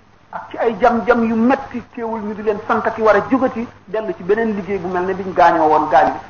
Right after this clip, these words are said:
bu mel ne biñ jàqe woon ba tiit, bu mel ne bi nga xam ne ci la ñu bari ci ñoom deexee. Ngir wulli seen xol ba nga xam ne dara dootu leen tiital ci àdduna, dootuñu ñàkk dara ba mu naqari leen,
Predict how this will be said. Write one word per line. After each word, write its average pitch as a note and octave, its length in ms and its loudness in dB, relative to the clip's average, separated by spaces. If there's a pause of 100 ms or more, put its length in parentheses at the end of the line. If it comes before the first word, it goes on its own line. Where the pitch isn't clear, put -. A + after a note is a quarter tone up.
(100)
bu D#3 80 -20
mel E3 140 -8
ne G3 80 -8 (140)
biñ F3+ 220 -12
jàqe E3+ 240 0
woon D#3+ 160 -2
ba E3 180 0
tiit, E3 140 -6 (180)
bu D#3+ 80 -12
mel E3+ 140 -6
ne F3 160 -6 (560)
bi D#3+ 100 -6
nga F#3 100 -8
xam F#3+ 180 -2
ne D3 80 -6 (200)
ci G3 80 -8
la E3 60 -6
ñu D3+ 140 -10
bari - 240 0
ci F#3+ 80 -8
ñoom D#3 240 -2
deexee. B2 300 0 (1120)
Ngir G3+ 180 -4
wulli C4 460 2
seen A#3+ 160 4
xol A3 280 6 (320)
ba G3 80 -6
nga A#3 80 -4
xam A#3+ 200 0
ne G3+ 100 0 (920)
dara A#3+ 200 -2
dootu A3+ 280 -4
leen G#3 180 -4
tiital F#3 300 -6
ci G#3+ 80 -8
àdduna, D#3+ 260 -2 (220)
dootuñu C4 400 -4
ñàkk B3+ 260 0
dara A#3 160 4
ba B3 80 4
mu B3 80 4
naqari A3+ 300 2
leen, G3+ 160 2